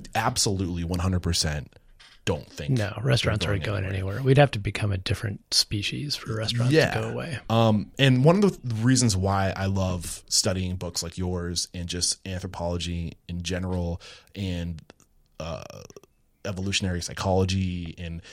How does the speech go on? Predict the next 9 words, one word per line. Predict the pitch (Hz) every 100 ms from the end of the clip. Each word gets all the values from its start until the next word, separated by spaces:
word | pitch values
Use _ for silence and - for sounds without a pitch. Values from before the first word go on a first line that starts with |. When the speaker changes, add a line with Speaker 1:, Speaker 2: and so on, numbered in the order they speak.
| - -
Speaker 1:
the | 120
more | 123 175
we | 226
figure | - 135 127 110
out | 98 131 - _ -
what | 107 110
we | 110
came | 95 - 90 104
from | - 151 180 196